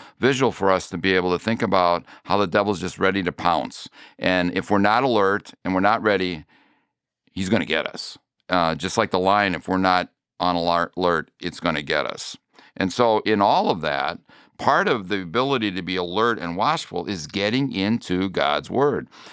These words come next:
It's one of the reasons why we took the year-long emphasis of Trek Through the Scriptures,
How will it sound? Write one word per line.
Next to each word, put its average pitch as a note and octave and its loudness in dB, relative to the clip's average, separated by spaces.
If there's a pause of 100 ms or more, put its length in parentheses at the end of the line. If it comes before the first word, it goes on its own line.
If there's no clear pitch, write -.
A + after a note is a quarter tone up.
(160)
It's - -12
one A#2+ 2
of A#2+ 2
the A2 2
reasons F#2+ 0
why G#2 4
we G2+ -2
took - -6
the G2+ 0
year-long F#2+ 2
emphasis G#2 0
of F#2 2 (360)
Trek A2 0
Through A2+ -4
the G#2+ -4
Scriptures, - -6